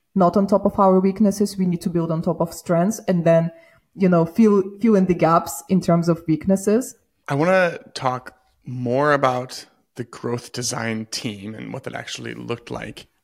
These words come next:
Speaker 2: Really quickly, though, I wanna go back to something you said, which is this emphasis on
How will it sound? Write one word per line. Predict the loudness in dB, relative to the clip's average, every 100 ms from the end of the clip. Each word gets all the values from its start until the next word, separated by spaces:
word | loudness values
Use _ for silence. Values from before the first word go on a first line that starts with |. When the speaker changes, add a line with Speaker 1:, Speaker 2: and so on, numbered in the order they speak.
| _ _ _ -12
Speaker 2:
Really | -2 0 0
quickly, | 0 0 0
though, | 2 0 -2 -16 _
I | -12
wanna | -6 -6
go |
back | -6 -8
to | -8
something | -10 -10 -12
you | -10
said, | -6 -4 -6 -8
which | -12 -12
is | -12 -12
this | -12 -12
emphasis | -12 -12 -10 -10 -8 -10 -10
on | -12 -12 -14 -18